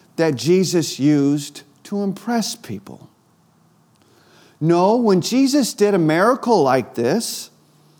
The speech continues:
it was nothing less than eternal life, heaven itself breaking into the death of that leper.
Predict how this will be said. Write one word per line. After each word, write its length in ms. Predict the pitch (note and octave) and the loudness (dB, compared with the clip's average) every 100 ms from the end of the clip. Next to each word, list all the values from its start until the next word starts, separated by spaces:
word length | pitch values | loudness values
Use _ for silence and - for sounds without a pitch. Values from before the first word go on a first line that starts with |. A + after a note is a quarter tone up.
| - _ _ | -20 _ _
it 180 | - A3+ | -2 0
was 260 | A3 G#3+ F#3+ | 0 -2 0
nothing 680 | G3+ G#3+ A3 A#3 A#3+ G3+ D3+ | 2 0 -2 -4 -2 -4 -2
less 480 | D#3+ D#3 E3 - | 0 0 -4 -10
than 160 | - E3 | -4 0
eternal 640 | D#3+ D3 F3 F3+ F3+ E3 D3 | 0 -2 -2 2 2 2 0
life, 680 | D3+ F3+ C#3 G2 - - - _ _ - _ _ | -2 -6 -10 -12 -16 -20 -20 _ _ -20 _ _
heaven 360 | G#3+ A3 A3+ | 0 2 2
itself 1000 | A#3 - - - - G#3 F3+ F2+ - - _ _ _ _ _ _ | 0 -2 -8 -10 -4 -4 -4 -8 -14 -20 _ _ _ _ _ _
breaking 760 | A2+ D3 E3+ F3 E3+ G2+ E2+ - - _ _ _ | -2 2 2 2 0 -6 -6 -16 -20 _ _ _
into 300 | C#3+ C#3+ D3+ | -2 -2 -4
the 140 | C3+ A#2 | -4 -6
death 800 | G2 C#3+ C#3 G2+ - - - _ _ _ _ _ _ | -4 -2 -2 -4 -10 -18 -20 _ _ _ _ _ _
of 220 | A2+ F#2+ | -8 -6
that 300 | A2 G#2 F2 | -4 -4 -4
leper. 580 | F#2 F#2+ B2+ - C2 - | -6 -4 -4 -8 -16 -18